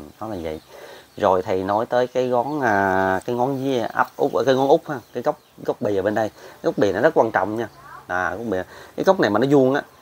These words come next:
à, cái góc nó vuông, nó vuông thì cái góc này thầy nó hơi, nó hơi bị mớp vô phải không? À, nó hơi, nó hơi bị mớp. Nhưng mà góc nó vuông, nó mưa nó đầy đây, à, nó bự, nó vuông mà nó đẹp chỗ này, nó cái gõ rất là tròn, nó nảy nở.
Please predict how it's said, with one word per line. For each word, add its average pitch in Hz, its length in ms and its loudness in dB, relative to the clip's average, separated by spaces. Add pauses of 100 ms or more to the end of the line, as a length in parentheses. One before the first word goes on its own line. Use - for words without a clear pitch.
(520)
à, 123 100 -12 (100)
cái 135 80 -12
góc 135 140 -4
nó 135 160 -2
vuông, 117 160 2 (840)
nó 143 120 -2
vuông 127 220 4
thì 98 120 -4
cái 113 80 -2
góc 131 140 0
này 101 120 -2
thầy 95 160 -4
nó 101 120 -4
hơi, 127 160 4
nó 131 120 -2
hơi 131 120 2
bị 101 140 0
mớp 120 280 2
vô 110 200 2
phải 123 100 -6
không? 107 80 -8 (220)
À, 87 120 -4
nó 104 120 0
hơi, 120 260 4
nó 131 80 -6
hơi 127 80 -2
bị 98 100 -2
mớp. 110 200 -4 (360)
Nhưng 127 100 0
mà 107 80 -2
góc 156 160 2
nó 175 100 2
vuông, 135 280 4
nó 139 60 2
mưa 107 180 0
nó 139 80 2
đầy 107 220 2
đây, 113 180 0 (160)
à, 98 80 -6
nó 104 80 -6
bự, 98 240 -2
nó 131 100 -4
vuông 120 240 2
mà 101 100 0
nó 113 60 -2
đẹp 98 180 0
chỗ 131 60 -6
này, 117 120 -6
nó 95 100 -6 (400)
cái 131 60 -4
gõ 104 240 4
rất 147 120 -2
là 110 100 0
tròn, 92 220 -2
nó 113 60 -8
nảy 110 140 -8
nở. 80 220 -6